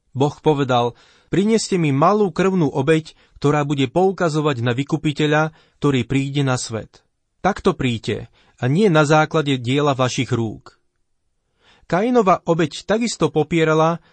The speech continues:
že by bol človek oddelený od Boha. Konal, ako by všetko bolo v poriadku. To učí kresťanský liberalizmus, keď hovorí,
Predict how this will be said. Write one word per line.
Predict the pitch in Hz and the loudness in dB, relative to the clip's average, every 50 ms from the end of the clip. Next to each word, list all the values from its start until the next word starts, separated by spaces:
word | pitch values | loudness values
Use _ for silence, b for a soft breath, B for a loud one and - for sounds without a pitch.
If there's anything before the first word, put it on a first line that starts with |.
| b b b | b b b
že | - 110 147 | -2 -2 0
by | 147 165 165 143 | 0 0 0 0
bol | 147 131 123 | 0 0 0
človek | - - 165 160 165 151 - - - | -2 -2 0 0 0 0 -2 -6 -4
oddelený | - 143 131 160 151 147 147 143 143 139 139 - - | -4 -2 0 0 0 0 0 0 0 -2 -2 -2 -4
od | 135 127 123 | -4 -2 0
Boha. | 120 117 104 107 110 104 107 131 - _ _ _ _ _ _ _ _ _ _ _ _ _ _ _ | 0 -2 -2 -2 -4 -8 -10 -14 -18 _ _ _ _ _ _ _ _ _ _ _ _ _ _ _
Konal, | - - 170 175 175 170 170 - | -2 0 2 4 4 2 2 2
ako | - 147 - - 160 | -2 -4 -4 -2 -2
by | 143 147 139 | -2 -4 -4
všetko | - - 220 240 - - 202 | -2 -2 -2 -2 0 -2 -2
bolo | 156 165 165 160 139 | 0 0 0 0 -2
v | - | -2
poriadku. | - - 139 139 127 117 117 - - - - - - _ _ _ _ _ _ _ _ _ _ _ _ _ b b b b b b b | -2 -2 0 0 0 -2 -4 -8 -12 -16 -16 -16 -18 _ _ _ _ _ _ _ _ _ _ _ _ _ b b b b b b b
To | - 160 160 | 2 2 2
učí | 170 160 - - 156 | 2 0 -2 -2 -2
kresťanský | 135 - 156 160 - - 175 165 156 - - 165 156 | 0 0 -2 -2 0 0 -2 -2 -2 -2 -4 -2 -2
liberalizmus, | 165 170 165 165 143 135 127 127 113 120 131 120 113 - | 0 0 0 0 0 0 -2 -2 -2 -2 -4 -4 -4 -6
keď | - _ _ - 131 113 120 | -10 _ _ -2 0 0 0
hovorí, | 135 139 139 143 147 147 156 160 160 | 0 0 0 0 0 0 -2 -4 -6